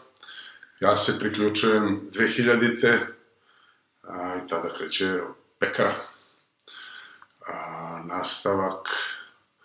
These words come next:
mog ličnog samog pekarstva počinje dve hiljade osme,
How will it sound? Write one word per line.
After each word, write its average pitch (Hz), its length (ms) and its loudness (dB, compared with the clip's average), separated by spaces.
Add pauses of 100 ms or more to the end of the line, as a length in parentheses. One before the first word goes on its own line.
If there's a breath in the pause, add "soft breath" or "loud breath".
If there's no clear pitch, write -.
(1080 loud breath)
mog 110 380 6
ličnog 117 400 8
samog 117 380 8
pekarstva 113 640 6
počinje 110 360 4
dve 98 200 0
hiljade 101 420 2
osme, 98 840 2